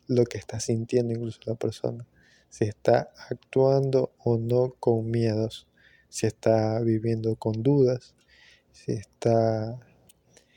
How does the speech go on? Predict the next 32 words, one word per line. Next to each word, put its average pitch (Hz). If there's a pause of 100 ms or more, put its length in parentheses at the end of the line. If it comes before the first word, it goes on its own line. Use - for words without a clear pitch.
(360)
con, 117
con -
nervios 123 (1160)
en, 120 (120)
en 127
su 117
proceso. - (720)
Eso 123
es 113
más 120
difícil 120
de 117
ver, 117 (1040)
pero 147
que -
aún 120
lo 120
sigue 131
haciendo, 147
y 123
eso 131
es 135
lo 135
admirable 123
de 117
todo, 117 (220)
y 120
eso 120
es 127
lo 123
que 117
lleva 117